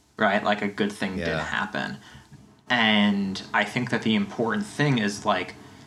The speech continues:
Speaker 1: you can and you should be part of these things because they make you feel good. At the same time,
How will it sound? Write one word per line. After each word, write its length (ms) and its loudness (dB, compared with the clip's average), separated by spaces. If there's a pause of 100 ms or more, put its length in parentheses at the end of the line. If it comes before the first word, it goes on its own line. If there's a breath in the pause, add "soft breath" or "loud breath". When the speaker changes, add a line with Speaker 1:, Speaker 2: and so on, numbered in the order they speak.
(240 loud breath)
Speaker 1:
you 220 4
can 340 2
and 120 6
you 80 4
should 340 2
be 80 0
part 240 2
of 80 -2
these 200 -4
things 560 -2
because 280 0
they 120 -4
make 240 -6
you 60 -6
feel 220 -6 (120)
good. 440 4 (560 loud breath)
At 200 2
the 80 2
same 360 0
time, 880 2